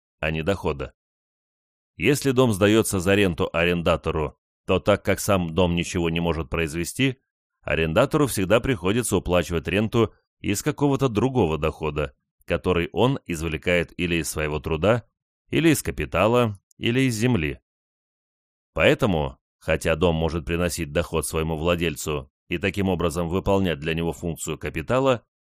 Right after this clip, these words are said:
он не в состоянии давать какой-либо доход обществу или выполнять для него функцию капитала, и доход всего народа ни в малейшей степени не может никогда возрастать таким путем.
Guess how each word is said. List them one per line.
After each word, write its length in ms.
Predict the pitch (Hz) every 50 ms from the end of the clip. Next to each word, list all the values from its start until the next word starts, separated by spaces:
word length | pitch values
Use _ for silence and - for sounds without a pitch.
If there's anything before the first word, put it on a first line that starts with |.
| _ _ _ _
он 220 | - 85 104 131
не 60 | 143
в 60 | 123 -
состоянии 600 | 139 131 - - 90 82 82 87 104 127 143 139
давать 400 | 101 87 82 78 82 98 - -
какой-либо 500 | 95 82 - 82 82 76 80 71 80 78
доход 380 | 76 73 - - 82 80 - -
обществу 680 | - 107 - - 120 107 - - 110 107 107 98 - _ _ _ _ _ _ -
или 200 | - 113 139 143
выполнять 540 | 120 98 - - 78 78 78 87 107 123
для 140 | 110 95 90
него 340 | 82 80 71 73 82 101 107
функцию 500 | 104 - 92 90 90 - - 90 80 73
капитала, 680 | - - - - - - 101 110 117 117 117 101 - _ _ _ _ _ _ _ _ _
и 100 | - 123
доход 320 | 135 131 - - - 107 -
всего 220 | - - 87 82
народа 460 | 80 80 80 92 117 123 120 120 113
ни 200 | 92 80 85 101
в 60 | 104 92
малейшей 480 | 95 98 95 95 95 90 - - 82
степени 600 | - - - 101 110 104 120 117 120 123 117 98 71
не 160 | 71 82 98
может 380 | 101 95 101 117 110 131 117 110
никогда 420 | 101 85 85 82 78 73 82 90
возрастать 580 | 98 107 98 80 85 80 76 - - 71 69 -
таким 300 | - 73 - - 80 71
путем. 400 | 92 98 - - 85 76 71